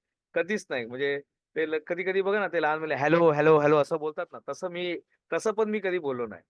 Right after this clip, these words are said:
म्हणजे हातात माईक घेऊन पण नाही का, ते मुलं कधी-कधी मस्करीमध्ये "हॅलो, हॅलो, कोणी ऐकतोय का? हॅलो, हॅलो," तसं पण मी कधी बोललो नव्हतो. असं आहे. पण अ, अ, नंतर दोन हजार सहा मध्ये अ, दोन, दोन लेडीज,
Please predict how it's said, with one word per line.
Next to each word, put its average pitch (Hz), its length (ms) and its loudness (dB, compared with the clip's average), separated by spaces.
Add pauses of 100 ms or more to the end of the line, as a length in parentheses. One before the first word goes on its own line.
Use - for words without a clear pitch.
(640)
म्हणजे 151 160 -4
हातात 175 340 -6
माईक 180 280 -4
घेऊन 196 180 -4
पण 185 220 -6
नाही 185 160 -6
का, 220 100 -4
ते 202 140 -6
मुलं 170 240 -2
कधी-कधी 175 400 -6
मस्करीमध्ये 160 520 -6
"हॅलो, 160 340 2
हॅलो, 160 300 0
कोणी 160 220 -2
ऐकतोय 151 320 -2
का? 151 120 -2
हॅलो, 156 240 0
हॅलो," 151 260 -2 (300)
तसं 165 220 -4
पण 196 160 -6
मी 196 120 -8
कधी 170 220 -4
बोललो 131 260 -6
नव्हतो. 107 320 -14 (640)
असं 135 200 -8
आहे. 98 100 -10 (640)
पण 156 200 -2
अ, 165 360 -2 (840)
अ, 131 160 -8 (300)
नंतर 202 600 -4
दोन 175 220 -2
हजार 185 220 0
सहा 165 260 -4
मध्ये 165 300 -6 (480)
अ, 143 160 -4
दोन, 175 300 -4 (360)
दोन 175 240 -6
लेडीज, 156 320 -4